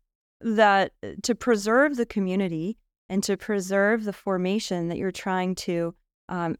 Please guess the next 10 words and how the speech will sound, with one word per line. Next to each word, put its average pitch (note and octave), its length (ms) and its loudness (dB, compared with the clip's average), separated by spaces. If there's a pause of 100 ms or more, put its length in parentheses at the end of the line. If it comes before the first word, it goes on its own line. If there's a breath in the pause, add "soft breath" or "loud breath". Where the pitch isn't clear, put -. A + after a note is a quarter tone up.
give G3+ 420 2
to - 140 -4
the E3+ 120 -4
children F#3+ 560 -2
and F3+ 200 -4
the F3 60 -6
families E3+ 640 -6
within B3+ 240 2
the D#4+ 80 4
community, E3+ 640 -4